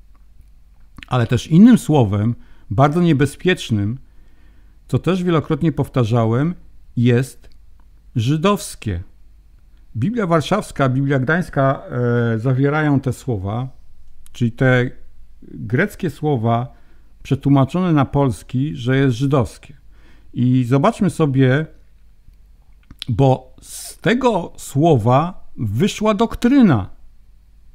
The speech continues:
Błędnego słowa wyszła doktryna.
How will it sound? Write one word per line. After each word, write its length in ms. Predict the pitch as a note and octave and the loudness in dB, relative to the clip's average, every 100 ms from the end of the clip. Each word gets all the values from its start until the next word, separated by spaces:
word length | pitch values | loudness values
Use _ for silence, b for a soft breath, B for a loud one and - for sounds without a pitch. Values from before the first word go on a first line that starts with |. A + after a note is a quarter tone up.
| - - - - - - _ _ - - - - - - - - | -20 -20 -20 -20 -20 -20 _ _ -20 -20 -20 -20 -20 -20 -20 -6
Błędnego 720 | A#2 G2+ D3+ G#3 A#3+ D4 G#3 | -2 4 4 6 4 4 4
słowa 540 | C#3 - B2+ F#2+ G2 G#2+ - - - - - | 0 0 -2 0 -6 -8 -16 -20 -20 -18 -4
wyszła 340 | A#2+ - C#3+ | -4 0 0
doktryna. 580 | C3 C#3+ C3+ B2 G#2 | 2 -2 -2 0 -2